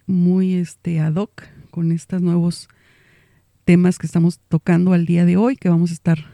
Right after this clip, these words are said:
platicando. Entonces, los invito a que hagan ese acercamiento, que puedan escuchar los demás discos de los hermanos Gutiérrez. Y les digo, est-, este, este álbum en, en particular, pues fue, eh, es el del dos mil veinte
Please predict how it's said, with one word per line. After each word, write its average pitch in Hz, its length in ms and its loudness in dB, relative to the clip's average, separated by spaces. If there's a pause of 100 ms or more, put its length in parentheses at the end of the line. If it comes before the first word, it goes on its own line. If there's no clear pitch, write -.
(220)
platicando. 208 720 -2 (380)
Entonces, 208 280 2
los 226 160 2
invito 247 300 -2
a 302 40 -2
que 233 180 -4
hagan 214 400 -2
ese 214 200 -2
acercamiento, 185 840 0 (340)
que 185 120 -2
puedan 196 260 -2
escuchar 190 540 -4
los 180 240 0
demás 190 360 -2
discos 214 420 -4
de 185 100 0
los 170 220 -2
hermanos 180 440 2
Gutiérrez. 175 800 0 (720)
Y 160 80 -12
les 160 140 -2
digo, 175 120 0
est-, - 160 -8
este, 214 440 -4
este 208 200 -6
álbum 208 260 -2
en, 156 260 0 (480)
en 165 320 -4
particular, 180 800 -6
pues 165 200 -8
fue, 165 300 0 (720)
eh, 160 280 0
es 175 180 -4
el 180 100 -2
del 160 140 0
dos 151 220 0
mil 170 300 0 (800)
veinte 202 720 -4